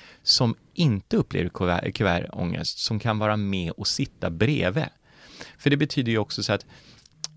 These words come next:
eh, människor som till exempel är rädda för att, eh, flyga,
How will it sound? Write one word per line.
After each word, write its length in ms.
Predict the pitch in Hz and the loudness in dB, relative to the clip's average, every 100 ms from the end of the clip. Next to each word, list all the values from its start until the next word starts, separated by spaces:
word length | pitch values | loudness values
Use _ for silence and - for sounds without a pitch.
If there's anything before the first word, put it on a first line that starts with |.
| - | -6
eh, 160 | - - | -4 2
människor 400 | 131 131 - 147 | 4 4 2 2
som 160 | - | 2
till 100 | 117 | 0
exempel 300 | 98 95 82 | 2 0 0
är 140 | - 92 | 2 2
rädda 400 | 113 95 80 92 | 4 2 2 -2
för 480 | - 95 87 90 - - - - - _ - - - - | -2 2 2 2 -2 -10 -20 -20 -20 _ -20 -12 -10 0
att, 320 | 107 - - | 0 2 2
eh, 380 | 92 87 90 90 - | 4 6 4 2 0
flyga, 600 | - - 120 95 135 120 | -4 2 4 4 2 0